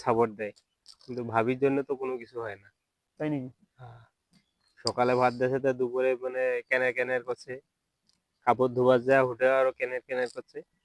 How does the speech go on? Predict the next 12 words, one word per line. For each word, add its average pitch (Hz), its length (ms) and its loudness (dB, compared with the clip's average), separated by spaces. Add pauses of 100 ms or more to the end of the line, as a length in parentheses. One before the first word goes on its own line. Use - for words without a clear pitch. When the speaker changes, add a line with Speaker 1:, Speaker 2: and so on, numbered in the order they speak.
(880)
Speaker 1:
তুই 131 180 -6
তো 143 40 2 (100)
ভালোই 113 300 4
আছিস। - 180 -12 (600)
Speaker 2:
ভালো 147 300 8 (100)
আর 226 80 12 (120)
দেখেছিস 190 320 6
চিনি 185 200 0
উপরতে 156 300 -2
দাদা, 147 200 10 (1120)
ভালো 160 240 -2
কি 190 40 4